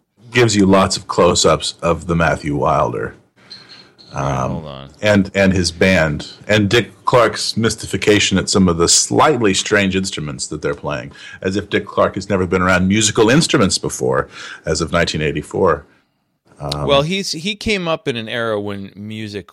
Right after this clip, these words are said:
Speaker 2: um, was, was, uh, oh, no, no, that's the opposite. Musical instruments are over now. They,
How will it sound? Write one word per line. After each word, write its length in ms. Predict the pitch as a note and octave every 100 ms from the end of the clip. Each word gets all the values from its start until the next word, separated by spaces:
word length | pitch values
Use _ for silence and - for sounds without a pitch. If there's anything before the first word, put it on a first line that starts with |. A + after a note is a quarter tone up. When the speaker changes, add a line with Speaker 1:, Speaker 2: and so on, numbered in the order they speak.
| -
Speaker 2:
um, 480 | F2+ F2 D#2+ D#2 D#2+ _ _ _
was, 460 | - G2 F#2 - - -
was, 400 | F2+ F2 E2 F2+
uh, 400 | E2+ D#2 D#2+ E2 _ _
oh, 80 | C#3+
no, 220 | E3 C#3+
no, 180 | C#3 A#2
that's 240 | G#2+ -
the 100 | B2+
opposite. 520 | A#2 C#3 G2 - A1+ _ _ _
Musical 460 | G#2 A2+ B2+ B2+ A2+
instruments 420 | A#2 A2+ F#2+ F2
are 80 | -
over 240 | A#2 G#2
now. 260 | E2 B1+ A1+
They, 260 | D#2 D2+